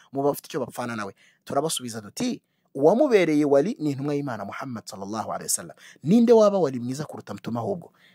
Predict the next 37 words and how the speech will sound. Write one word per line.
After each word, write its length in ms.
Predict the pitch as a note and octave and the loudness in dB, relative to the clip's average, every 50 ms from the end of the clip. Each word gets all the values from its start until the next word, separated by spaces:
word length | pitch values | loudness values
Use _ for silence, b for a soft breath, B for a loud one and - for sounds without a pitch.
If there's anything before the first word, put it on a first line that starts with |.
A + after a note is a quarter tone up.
| b - | b -4
Ni 80 | C#3 | -4
ikigaragaza 520 | B2+ - D3 C#3+ C#3+ C3 B2 B2 A#2 A2 - | -4 0 4 6 6 6 6 4 2 0 -2
ko 80 | - | -4
umugore 300 | C3 A2+ G#2 G#2+ A#2 A2+ | -4 -4 -2 -2 -2 -2
ntabwo 260 | A2+ A#2 G#2 G2 G2+ | -2 -2 -4 -4 -6
yishingira, 440 | G2+ G2 - - A#2+ A2 A2 A#2 A2+ | -8 -8 -10 -12 -14 -14 -10 -10 -10
nta 180 | A2 A2+ A2+ A2+ | -8 -6 -8 -8
ki, 220 | - - - - b b b b b b b | -10 -12 -16 -16 b b b b b b b
nta 240 | - A#2+ C3 A#2 F#2 | -6 -4 -2 -2 0
wali 240 | G2 G2 G2 A2+ A#2+ | 0 0 -2 -4 -6
ubayeho. 400 | - A#2 G#2 F2 F2+ F2+ - B B B B B B B B B B B B B B B | -4 -2 0 0 0 -2 -4 B B B B B B B B B B B B B B B
Reka 200 | - F3 - A3+ | 4 6 8 10
rero 120 | A3+ B3 | 8 8
dukomeze, 560 | A#3+ G#3+ G#3+ - G3+ G#3+ G#3+ G#3 G#3 A3 A3 - - | 8 6 2 0 2 2 2 2 2 0 0 0 0
eh, 240 | - F3+ E3 D#3 D3+ | 2 4 4 4 4
dusobanure 420 | D#3 D3 - F#3+ F#3+ F3+ D#3+ D#3 | 2 2 2 4 4 4 4 2
ino 140 | D#3 E3+ E3+ | 2 0 -2
hadithi 360 | - - D3 D#3 D#3+ - D#3 | -2 -2 -2 -2 -2 -2 -2
y'intumwa 200 | D3 D3+ D3+ D3 | -2 0 0 2
y'Imana 280 | D3 D3 C#3+ C3 B2+ A#2 | 2 0 0 0 0 0
sallallahu 480 | - - A#2+ A#2 A#2+ B2+ B2 A#2 G#2+ G#2 | 0 -2 -2 -4 -4 -4 -4 -4 -4 -4
alaihi 200 | G#2 G#2+ G2+ F#2+ | -4 -4 -6 -6
wasallam. 340 | F2+ - - E2+ C#2 - _ _ _ _ _ _ | -6 -6 -6 -8 -12 -16 _ _ _ _ _ _
Umugore 340 | - E3+ F3+ F3 G3+ G#3 G3+ | 0 2 6 6 6 6 6
yaraje 400 | G3 F#3+ F#3 D#3+ C#3 A#2 - A2 | 4 4 4 2 0 0 -2 -2
rero, 320 | A2+ A#2+ B2 B2+ B2 C3 - _ _ _ _ _ _ _ _ | -2 0 0 -2 -2 -6 -8 _ _ _ _ _ _ _ _
intumwa 240 | - C#3+ C#3+ D3 D3 | -2 2 2 4 4
y'Imana 260 | D3+ D3 C#3+ C3 B2 | 4 4 2 2 0
iricaye, 520 | A#2 G#2+ A#2 A2 - - A2+ A#2 A#2+ D3+ - | 0 0 0 -2 -2 -4 -6 -6 -6 -8 -10
iri 120 | - A#2 A2 | -12 -14 -8
kumwe 180 | - C3 C3 | -6 -4 -2
n'abasahaba, 520 | C3+ C3+ B2+ - - - - C3+ C3+ C3 - b b b b b b b b b b b b b | -2 0 -2 -2 -4 -4 -4 -4 -4 -6 -8 b b b b b b b b b b b b b
arangije 540 | E3+ G3+ A3 G#3 F#3+ D#3+ D3 D3 F3+ - - | 4 4 6 4 2 0 -2 -4 -8 -8 -6
ahagarara 420 | - C#3+ C#3 D3 C#3 C#3+ C#3 B2+ B2 | -4 -4 -2 -2 -2 -2 -2 -2 -2
imbere 220 | A#2+ A2+ A#2 A#2+ | -4 -4 -4 -4
ya 60 | B2 | -6
mtume, 380 | C3+ C3 - - B2+ C3+ C#3+ | -6 -6 -6 -8 -10 -10 -10